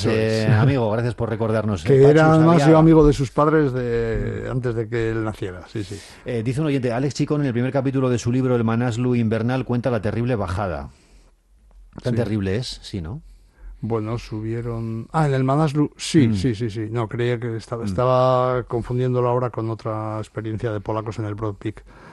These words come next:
Speaker 1: No, no, sí, sí, sí, sí.
Speaker 2: Mm.
Speaker 1: El, el,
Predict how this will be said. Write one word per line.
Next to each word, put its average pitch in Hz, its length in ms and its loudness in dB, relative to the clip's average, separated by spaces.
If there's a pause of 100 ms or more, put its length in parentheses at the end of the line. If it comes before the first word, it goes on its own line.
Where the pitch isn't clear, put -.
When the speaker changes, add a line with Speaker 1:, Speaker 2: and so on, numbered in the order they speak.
(140)
Speaker 1:
No, 117 140 0
no, 107 200 -6
sí, 107 220 -4 (100)
sí, - 200 -6
sí, 104 180 -8
sí. 104 200 -12 (120)
Speaker 2:
Mm. 98 160 -6
Speaker 1:
El, 107 400 -6 (120)
el, 104 520 -8